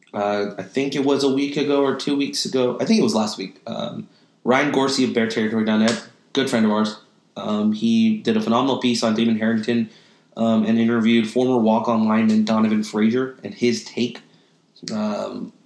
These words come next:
on what, it wasn't necessarily, like, an against an S F Chronicle, um, article. It was more of a, here's what this size has, this side has to say. Not negating what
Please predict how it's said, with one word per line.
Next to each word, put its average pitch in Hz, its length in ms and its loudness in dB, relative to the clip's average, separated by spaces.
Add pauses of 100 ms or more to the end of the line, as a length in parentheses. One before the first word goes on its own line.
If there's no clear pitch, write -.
on 107 640 2 (680)
what, 113 580 0 (380)
it 135 80 0
wasn't 202 280 4
necessarily, 165 420 2
like, 113 160 0
an 110 100 -2
against 110 640 -4
an 120 120 0
S 113 160 -2
F 117 100 -2
Chronicle, 131 640 -2 (100)
um, 117 340 -2
article. 139 380 -2
It 120 60 0
was 110 120 2
more 117 220 4
of 110 120 2
a, 107 320 2 (640)
here's 190 240 2
what 165 160 0
this 147 220 0
size 113 320 0
has, 107 240 -4 (100)
this 135 240 -2
side 113 260 0
has 107 220 -6
to 104 100 -10
say. - 280 -8 (160)
Not 151 180 -4
negating 120 600 2
what 110 320 0